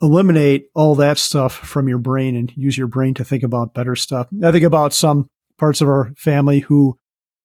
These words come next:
are completely obsessed with the price of fuel. And every time we see 'em, they talk about it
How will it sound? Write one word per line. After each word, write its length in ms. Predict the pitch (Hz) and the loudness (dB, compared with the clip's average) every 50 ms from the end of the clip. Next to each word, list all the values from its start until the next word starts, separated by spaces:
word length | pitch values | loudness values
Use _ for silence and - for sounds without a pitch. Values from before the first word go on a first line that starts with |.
| _ _ | _ _
are 100 | 143 147 | -2 0
completely 460 | 151 - 147 139 - 170 165 160 147 | 2 2 0 2 2 2 4 4 4
obsessed 500 | 143 139 120 - - 147 139 - - - | 2 2 0 -2 -2 0 0 -2 -2 -4
with 120 | - 143 - | -4 -4 -4
the 80 | 143 | -4
price 320 | 123 - 143 139 139 - - | -4 -2 0 0 0 0 -2
of 80 | 127 | -4
fuel. 420 | - - - 151 147 147 143 143 139 - | -8 -4 0 2 2 4 2 2 0 -2
And 100 | 139 135 | -2 0
every 180 | 147 151 156 | 2 2 2
time 220 | 139 - 147 143 139 | 2 2 2 2 2
we 80 | 143 | 2
see 260 | 143 - - 160 151 | 0 2 2 2 2
'em, 140 | 143 135 131 | 2 2 0
they 100 | 135 135 | -2 -4
talk 260 | 131 - 139 131 131 | -4 -2 -4 -4 -2
about 280 | - 131 135 131 131 123 | -2 -2 -2 -2 -2 -2
it 140 | 120 117 | -4 -6